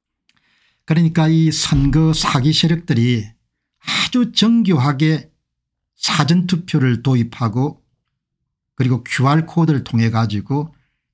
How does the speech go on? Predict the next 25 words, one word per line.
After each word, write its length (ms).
국민들의 500
이런 220
정치 280
성향을 460
다 220
파악하고 760
그리고 360
조작된 600
선거 340
결과를 420
국민들이 480
자연스럽게 600
받아들일 480
수 120
있도록 480
큐알 340
코드에서 480
확보된 760
국민들의 460
성향을 560
가지고 640
조작된 680
여론조사 560
결과를 380
만들고 720